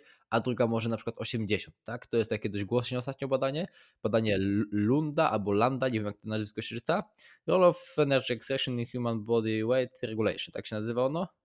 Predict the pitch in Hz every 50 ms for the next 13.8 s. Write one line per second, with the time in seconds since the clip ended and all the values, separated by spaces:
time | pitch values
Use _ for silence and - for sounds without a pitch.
0 | _ _ - 139 139 135 120 117 120 123 120 - - 131 117 - 113 110 113 110
1 | 107 - 110 110 107 117 117 117 - - 117 107 104 98 104 104 104 104 104 113
2 | 120 - - - 160 180 - - _ _ _ _ _ _ _ _ _ _ _ _
3 | _ _ _ _ _ - 117 110 113 117 - _ - 139 143 170 165 156 170 185
4 | 175 160 175 156 - 151 139 - - 107 92 87 - 90 92 - 139 135 - 143
5 | 143 139 - - - 151 - - - - - - - - - - - - - _
6 | _ - 120 120 127 113 117 113 117 110 95 104 98 - - 120 120 - - 127
7 | 117 113 120 139 165 208 - - - _ - 117 117 113 104 107 120 113 113 113
8 | 113 113 - _ _ _ _ _ _ _ _ _ 110 107 107 107 104 98 - -
9 | 104 110 123 123 120 120 127 135 127 - - 123 113 123 120 117 - 120 113 -
10 | _ _ _ _ _ - 117 113 110 110 113 110 - - 110 110 113 107 - 120
11 | 110 104 110 107 - 151 175 170 - _ _ _ _ _ _ _ - 113 104 104
12 | 113 117 135 143 127 - 143 135 127 - - - 135 131 - - - 127 120 -
13 | 123 - 123 120 - - - 117 117 117 117 117 117 113 -